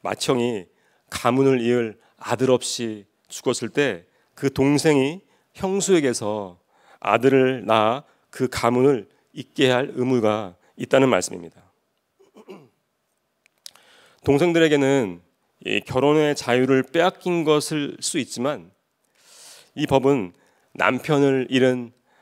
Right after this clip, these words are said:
아내의 삶과 그의 경제적 환경을 보호해 주는 것입니다. 성경은 개인의 선호나 자유보다는 공동체의 가치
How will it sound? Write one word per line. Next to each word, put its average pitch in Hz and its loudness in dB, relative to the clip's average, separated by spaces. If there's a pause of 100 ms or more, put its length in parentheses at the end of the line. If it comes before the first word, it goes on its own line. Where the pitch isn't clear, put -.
아내의 120 4
삶과 147 2 (320)
그의 120 -2
경제적 123 -2
환경을 156 -2 (340)
보호해 127 2
주는 117 -6
것입니다. 90 -12 (1600)
성경은 135 2 (580)
개인의 135 0
선호나 165 0 (460)
자유보다는 110 0 (360)
공동체의 151 0
가치 - -14